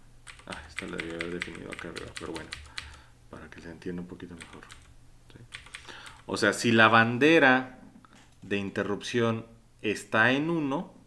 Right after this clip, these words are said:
si la bandera de interrupción está en uno, vas a hacer esto. ¿Y qué vas a hacer?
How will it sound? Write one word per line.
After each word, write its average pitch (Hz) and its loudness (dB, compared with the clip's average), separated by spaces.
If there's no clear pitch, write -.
si - -10
la 92 -2
bandera 95 -2
de 123 -4
interrupción 113 -8
está 117 -8
en 117 -6
uno, 117 -4
vas 87 -4
a 104 -2
hacer 92 -2
esto. 131 -2
¿Y 90 -6
qué 95 2
vas 80 -2
a 98 0
hacer? 160 0